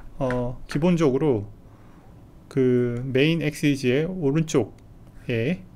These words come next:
이렇게 버티컬 형태로 붙게 되는데 이걸 바꿔보자는 거예요.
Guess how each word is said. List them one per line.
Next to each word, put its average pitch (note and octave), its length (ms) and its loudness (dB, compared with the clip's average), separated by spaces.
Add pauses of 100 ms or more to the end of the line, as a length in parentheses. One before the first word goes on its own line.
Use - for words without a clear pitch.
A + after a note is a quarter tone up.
(160)
이렇게 B2+ 560 -2 (320)
버티컬 D#3 460 0
형태로 C#3 420 0
붙게 B2+ 240 -4
되는데 A2 480 -2 (400)
이걸 C#3 240 4
바꿔보자는 C3+ 600 -2
거예요. G#2+ 340 -2